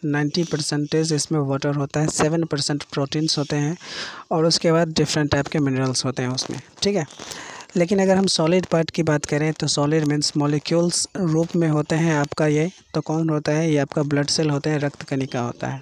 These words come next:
तो रक्त का ठोस भाग कौन हो जाएगा, रक्त कणिका। जैसे हम लोग आरबीसी, डब्ल्यूबीसी, platelets कहते हैं ना, ये रक्त का ठोस भाग है। अगला है शरीर में प्रतिरक्षा प्रणाली को कौन विकसित करता है। तो देखिए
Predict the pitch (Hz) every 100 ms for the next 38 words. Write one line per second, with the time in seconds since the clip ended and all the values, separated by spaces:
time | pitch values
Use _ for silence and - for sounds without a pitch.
0 | - 143 151 - 156 151 151 156 156 156
1 | 151 147 165 156 139 - - 135 139 131
2 | - - - - 160 147 151 139 139 143
3 | 139 139 139 147 139 135 143 143 139 147
4 | 139 135 151 151 - 139 147 165 185 151
5 | 135 143 - 160 - - 143 143 - 131
6 | 123 123 127 - - - _ - - -
7 | - - - _ - - - - _ -
8 | - - - - - - - - - -
9 | 160 175 180 170 170 165 185 175 160 165
10 | 156 156 156 - 170 156 151 156 170 147
11 | 143 143 139 147 - 135 123 123 113 123
12 | - 160 170 196